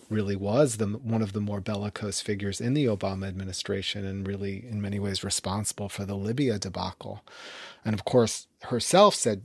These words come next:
that sh-, we would obliterate Iran and is, was closely associated with a lot of the neocons. I'm not entirely convinced that Hillary's policy would look that different, although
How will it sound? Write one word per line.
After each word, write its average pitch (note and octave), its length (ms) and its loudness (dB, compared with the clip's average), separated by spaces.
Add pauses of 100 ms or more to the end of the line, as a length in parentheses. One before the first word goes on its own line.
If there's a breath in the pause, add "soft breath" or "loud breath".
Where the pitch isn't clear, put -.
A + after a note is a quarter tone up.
(200)
that A2+ 160 0 (220)
sh-, - 200 -6
we A#2+ 220 8
would G#2+ 180 6
obliterate G2 540 0
Iran F#2+ 540 -6 (100)
and C3+ 140 -4
is, G2+ 200 -6
was A2 200 -2
closely A#2+ 520 4
associated G2 640 0
with F#2+ 140 -4
a F#2+ 60 -2
lot F#2+ 300 0
of G2 100 0
the G2 80 -2
neocons. F#2+ 680 -4
I'm G#2+ 120 2
not A#2 240 4 (160)
entirely G#2+ 680 0
convinced F#2 680 -6 (380 loud breath)
that A2+ 140 0
Hillary's A2 460 2
policy F#2+ 480 -4
would G2 200 -8
look G2+ 200 -8
that G#2 360 -4
different, G2 420 -4
although G2 380 -4